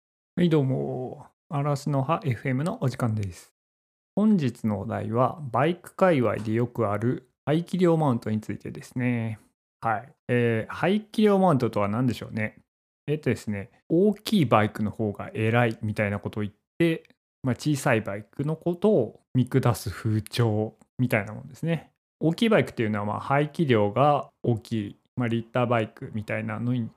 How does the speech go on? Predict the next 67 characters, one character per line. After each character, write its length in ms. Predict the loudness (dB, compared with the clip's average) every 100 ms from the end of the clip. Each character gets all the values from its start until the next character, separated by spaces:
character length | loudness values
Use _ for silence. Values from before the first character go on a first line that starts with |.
| -4
乗 80 |
っ 80 | -4
て 160 | 0 0
る 160 | 2
人 240 | 0 0 2
が、 340 | 4 2 0 -14 _ _ _ _
ま 120 | -2 -2
あ、 40 |
小 260 | 2 4 4
排 260 | 4 2
気 160 | 0 -4
量、 300 | -4 -6 -10
ま 100 | -14
あ、 40 |
中 260 | -10 -4 -2
型 280 | -2 -2 -4
以 100 | -2
下 400 | -4 -4 -8 _ _ -8
が 200 | -2 2
よ 160 | 2 2
く 120 | 0
タ 100 | 0
ー 60 | 2
ゲ 60 |
ッ 40 | 0
ト 80 |
に 80 | -4
さ 160 | -2 -2
れ 140 | 0
る 100 | 0
ん 60 | -2
で 100 | -4
す 120 | -6
け 80 | -4
れ 60 |
ど 100 | -2
も、 340 | 0 0 0 -4 _ _ _ -6
ま 220 | -2 -2
あ、 60 | -2
そ 160 | 0
う 60 | 2
い 240 | 2 0 -2
う 100 | -6 _ 0
バ 120 | 0
イ 60 |
ク 80 | 0
の 100 | -4
こ 80 | -6
と 140 | 0
を 260 | 2 2 -2 0
バ 80 | 4
カ 100 | 4
に 80 |
す 120 | 2 -2
る 80 |
と 100 | -4 -10 -12 -4
い 60 | 2
う 100 | 4
の 100 | 4
が 300 | 2 2 -4 2
よ 140 | 2
く 120 | 4 2
あ 60 |
る 140 | 0 -2 -6
話 340 | -2 -2 -4
で 100 | -8
す。 180 | -12 -20